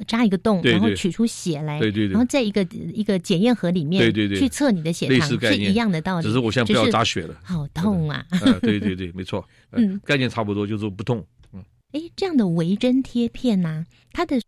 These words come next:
Speaker 1: 保存期限，
Speaker 2: 对。
Speaker 1: 保存的方法，
Speaker 2: 对。
Speaker 1: 哦，嗯，保存的环境，
Speaker 2: 对。
Speaker 1: 是不是也有它的限定呢？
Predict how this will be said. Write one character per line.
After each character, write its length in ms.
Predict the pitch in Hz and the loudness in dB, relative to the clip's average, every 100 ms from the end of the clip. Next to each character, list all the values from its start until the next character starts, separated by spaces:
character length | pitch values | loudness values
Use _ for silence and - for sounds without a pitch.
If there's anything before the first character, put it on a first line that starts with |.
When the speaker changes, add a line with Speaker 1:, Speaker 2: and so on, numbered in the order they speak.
| - | -2
Speaker 1:
保 140 | 214 | 0
存 200 | 196 226 | 2 2
期 220 | 254 - 233 | 2 0 -2
限， 420 | - 330 220 - _ 107 | 0 0 0 -4 _ -8
Speaker 2:
对。 140 | - 110 | 0 2
Speaker 1:
保 140 | 202 | 2
存 160 | 233 240 | 4 2
的 40 | |
方 240 | - 320 | 2 -4
法， 380 | 339 214 160 151 - | -4 -2 -2 -6 -2
Speaker 2:
对。 260 | 117 95 - | 0 0 -4
Speaker 1:
哦， 260 | 233 220 170 - _ - | -2 -2 -2 -10 _ -4
嗯， 100 | 208 | 0
保 140 | 202 | 0
存 220 | 202 220 233 | 0 2 2
的 140 | 240 | 2
环 260 | - 190 262 | 0 0 2
境， 340 | 370 277 160 - | 2 2 -2 0
Speaker 2:
对。 240 | 120 101 - | 0 0 -4
Speaker 1:
是 140 | - | -4
不 80 | 330 | -2
是 100 | 330 | 0
也 160 | 269 269 | 0 2
有 120 | 247 | 2
它 160 | - 226 | 0 -2
的 80 | |
限 320 | 214 - 240 214 | 0 0 2 2
定 200 | 220 185 | 2 2
呢？ 240 | 160 | 0